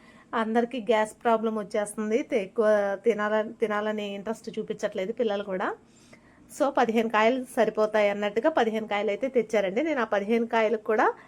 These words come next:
రెండు మానికలు అంటారు కదా ముక్కలు, రెండు మానికలు ముక్కలు అయ్యాయి. So నేను దానికి తగ్గట్టు, ఆ,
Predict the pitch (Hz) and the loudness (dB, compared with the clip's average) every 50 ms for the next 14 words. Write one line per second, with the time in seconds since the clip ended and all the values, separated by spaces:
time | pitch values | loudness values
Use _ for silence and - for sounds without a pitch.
0 | _ - 226 226 220 220 233 226 233 233 233 247 247 285 262 233 226 226 226 214 | _ 0 2 2 2 2 2 0 2 0 0 0 0 0 0 0 2 2 2 2
1 | 214 214 196 208 208 208 202 196 - 214 240 339 466 453 359 247 220 220 214 214 | 2 0 0 0 0 -2 -4 -2 0 2 4 4 4 4 4 2 2 0 -2 -2
2 | 202 208 214 202 254 247 226 220 208 - 214 208 202 185 185 185 190 196 247 349 | -4 -4 -4 -2 -2 -2 -2 -2 -4 -4 -4 -2 -2 -2 -2 -2 -2 -2 -2 -2
3 | 466 - - _ _ _ _ _ - - _ - - 294 262 254 247 226 226 220 | -4 -6 -8 _ _ _ _ _ -20 -20 _ -8 -4 -2 0 2 2 2 0 0
4 | 214 208 202 208 196 185 226 220 208 202 208 220 214 214 - 359 466 605 - - | 0 -2 -2 -2 -4 -4 -2 -2 -4 -2 0 -2 -2 0 0 0 0 0 -2 -4
5 | - - - - _ _ - 226 214 208 202 | -20 -20 -20 -20 _ _ -6 -4 -2 -2 -2